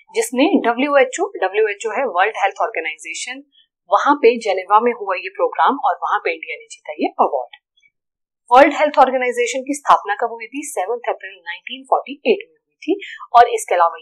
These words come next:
ये भी हमारे पास news में था कि तेलंगाना first आया है environment performance index में। तेलंगाना की स्थापना कब हुई थी? सेकंड जून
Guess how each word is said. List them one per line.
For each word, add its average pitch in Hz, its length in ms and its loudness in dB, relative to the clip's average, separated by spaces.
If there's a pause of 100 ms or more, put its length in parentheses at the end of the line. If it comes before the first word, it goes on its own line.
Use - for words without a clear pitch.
ये 208 120 0
भी 254 120 -8
हमारे 233 220 -6
पास 226 260 0
news 190 240 -14
में - 80 -12
था 269 120 -6
कि 349 240 -4
तेलंगाना 170 640 -4
first - 720 2
आया 165 200 0
है 214 140 -4
environment 190 720 -2
performance 185 600 -2
index - 480 -2
में। - 80 -20 (560)
तेलंगाना 247 400 2
की 254 120 -10
स्थापना 190 360 -2
कब 233 220 -10
हुई 247 100 -20
थी? 330 300 -18 (220)
सेकंड 285 440 -8 (240)
जून 208 360 -16